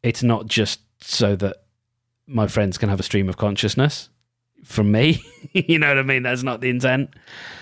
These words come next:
Um, it's not just for that. It's, it's to sort of, to reach out a helping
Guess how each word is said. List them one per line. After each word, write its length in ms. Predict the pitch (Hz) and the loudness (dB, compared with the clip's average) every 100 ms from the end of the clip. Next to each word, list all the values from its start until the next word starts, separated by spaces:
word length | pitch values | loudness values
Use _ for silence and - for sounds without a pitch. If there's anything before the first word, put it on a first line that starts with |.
| - _ | -20 _
Um, 500 | 117 113 113 110 113 101 | -2 0 0 0 -2 -2
it's 220 | 127 - | -4 0
not 180 | 120 107 | 0 0
just 420 | 127 110 - - | 0 -2 -4 -8
for 100 | - | -4
that. 220 | 101 90 - | -2 -2 -2
It's, 360 | 104 - - - | -6 -6 -10 -8
it's 380 | 107 - - | -6 -6 -8
to 320 | - - 98 95 | -6 -2 0 0
sort 180 | 104 | 0
of, 140 | 95 - - - - - | -2 -4 -12 -20 -18 -4
to 140 | - | 0
reach 260 | 117 117 104 | 2 2 0
out 160 | 107 90 | -2 0
a 60 | |
helping 1000 | 98 101 107 98 95 92 92 92 90 82 | 0 0 0 0 0 0 0 -2 -4 -8